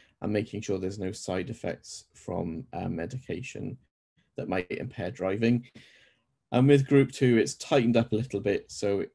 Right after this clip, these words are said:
we look for a twelve-month period of stability. And generally, we, we like to see more specialist, uh, reports to, to, to review these cases. Um,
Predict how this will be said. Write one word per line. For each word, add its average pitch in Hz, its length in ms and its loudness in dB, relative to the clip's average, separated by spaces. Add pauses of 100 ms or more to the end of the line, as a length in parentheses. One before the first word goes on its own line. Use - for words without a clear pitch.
(140)
we 101 140 0
look 101 180 0
for - 180 -8
a 87 40 -6
twelve-month 92 760 -4
period 87 220 -8
of - 80 -10
stability. 90 720 -8 (640)
And 123 240 4
generally, 131 880 4
we, 104 420 -2
we 104 160 -4
like 107 220 2
to 104 100 -10
see 101 300 -4
more 101 240 -2
specialist, - 880 -8
uh, 85 80 -2
reports - 760 -8 (160)
to, 87 260 -8
to, 82 240 -10
to - 260 -6 (280)
review 101 300 -4
these 127 240 -6
cases. - 760 -10 (520)
Um, 90 440 -4